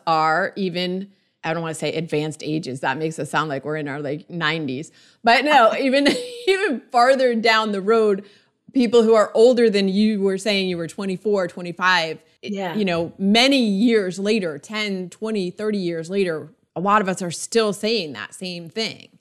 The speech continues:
Speaker 2: Yes, a lot of us are still saying that because we're leaders.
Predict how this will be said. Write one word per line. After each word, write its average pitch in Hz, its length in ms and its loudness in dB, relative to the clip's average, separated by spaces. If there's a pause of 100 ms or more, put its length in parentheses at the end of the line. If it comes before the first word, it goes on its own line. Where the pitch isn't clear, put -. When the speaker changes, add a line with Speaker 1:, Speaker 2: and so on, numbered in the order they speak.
Speaker 2:
Yes, 175 640 -4
a 196 100 -6
lot 208 280 0
of 247 120 0
us 233 200 0
are 220 40 -4
still 214 200 -6
saying 220 380 -2
that 170 200 -6
because 208 360 -6
we're 196 160 -2
leaders. - 920 -2